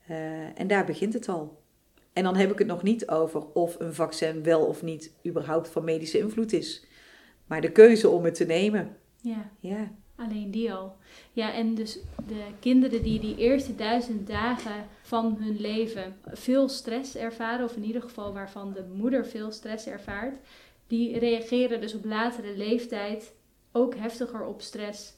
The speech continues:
Speaker 2: dan
Speaker 1: Ja.
Speaker 2: zij die in mindere mate stress hebben ervaren in de buik aan, alleen al dus.
Speaker 1: Ja, in de buik, maar ook echt die, eh, hè, die
Speaker 2: Die
Speaker 1: hele
Speaker 2: eerste
Speaker 1: duizend
Speaker 2: periode.
Speaker 1: dagen. Ja,
Speaker 2: Ja.
Speaker 1: ja.
Speaker 2: Wat is dan voor ons als hulpverleners van belang? Hoe houden wij daar rekening mee?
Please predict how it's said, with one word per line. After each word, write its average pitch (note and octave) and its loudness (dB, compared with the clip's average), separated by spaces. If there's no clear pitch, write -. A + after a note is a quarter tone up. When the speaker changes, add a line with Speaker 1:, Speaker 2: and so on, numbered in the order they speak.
Speaker 2:
dan G#3+ -4
Speaker 1:
Ja. G3+ 0
Speaker 2:
zij G3+ -4
die G3+ -8
in G3 -8
mindere F#3+ -6
mate F#3 -10
stress G3+ -16
hebben G3 -12
ervaren G3 -12
in G3+ -6
de F#3+ -6
buik G#3+ -4
aan, F#3+ -12
alleen G3 -6
al F3 -12
dus. - -16
Speaker 1:
Ja, G3 4
in A#3 6
de A#3 4
buik, F3+ 0
maar D#3 -4
ook E3+ 0
echt - -10
die, D#3 -4
eh, D3+ -2
hè, D3+ -6
die F#3+ -6
Speaker 2:
Die D#3 -2
Speaker 1:
hele E3+ 2
Speaker 2:
eerste - -2
Speaker 1:
duizend D3+ 0
Speaker 2:
periode. B2+ 0
Speaker 1:
dagen. - -12
Ja, - 6
Speaker 2:
Ja. - 0
Speaker 1:
ja. - -2
Speaker 2:
Wat D4+ 0
is D4 -2
dan C4+ 2
voor - -4
ons C4+ 0
als A3+ -6
hulpverleners A3 -2
van G#3 -10
belang? A3 -8
Hoe B3 2
houden B3 0
wij A3 -6
daar G#3 -10
rekening G#3+ -12
mee? A#3+ -14